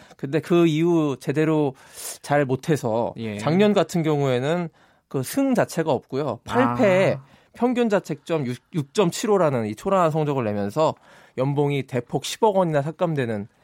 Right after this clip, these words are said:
Speaker 1: 이 추운 겨울을 맞게 됐는데요. 윤성민 선수도 이거 인정해가지고 흔쾌히
Speaker 2: 음.
Speaker 1: 이 연봉 삭감 받아들였다고 합니다.
Speaker 2: 힘내서 또 이제 부활해야죠.
Speaker 1: 네.
Speaker 2: 네. 축구. 자,
Speaker 1: 네.
Speaker 2: 일본이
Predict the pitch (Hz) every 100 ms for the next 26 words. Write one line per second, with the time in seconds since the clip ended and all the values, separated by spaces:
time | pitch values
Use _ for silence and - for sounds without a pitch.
0 | - 104 104 101 131 _ _ _ - -
1 | 226 220 196 127 131 127 117 95 135 117
2 | 110 127 151 151 202 226 214 196 165 170
3 | 139 160 127 131 175 156 131 117 123 160
4 | 240 - 190 175 156 - _ - 131 123
5 | 131 147 160 156 139 117 127 127 - 139
6 | 151 131 - - - _ _ - 208 165
7 | 135 175 - 165 156 139 131 - - 143
8 | 135 170 208 120 147 139 120 113 110 117
9 | - - - - - _ - 262 - 240
10 | 190 123 - _ - - 143 127 120 135
11 | 107 185 233 226 240 240 233 226 233 226
12 | 190